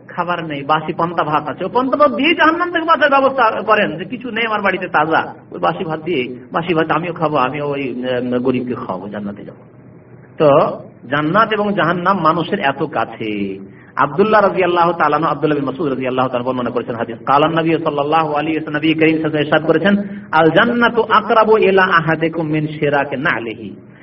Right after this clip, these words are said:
জান্নাত তোমাদের অত্যন্ত নিকটবর্তী। কিসের নিকটবর্তী? কি-, কিসের চাইতে? "মিন শিরাকি নালিহি", জুতার বা স্যান্ডেল, নাল বলে স্যান্ডেলকে আসলে, স্যান্ডেলের যে ফিতা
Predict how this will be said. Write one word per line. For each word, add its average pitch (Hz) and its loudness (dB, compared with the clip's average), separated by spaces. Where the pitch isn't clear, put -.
জান্নাত 208 4
তোমাদের 208 4
অত্যন্ত 214 4
নিকটবর্তী। 135 0
কিসের 208 2
নিকটবর্তী? 208 2
কি-, 196 0
কিসের 214 2
চাইতে? 220 6
"মিন 196 -2
শিরাকি 156 0
নালিহি", 110 -6
জুতার 180 6
বা 156 2
স্যান্ডেল, 156 2
নাল 160 4
বলে 190 2
স্যান্ডেলকে 127 -2
আসলে, 95 -8
স্যান্ডেলের 214 4
যে 208 2
ফিতা 202 4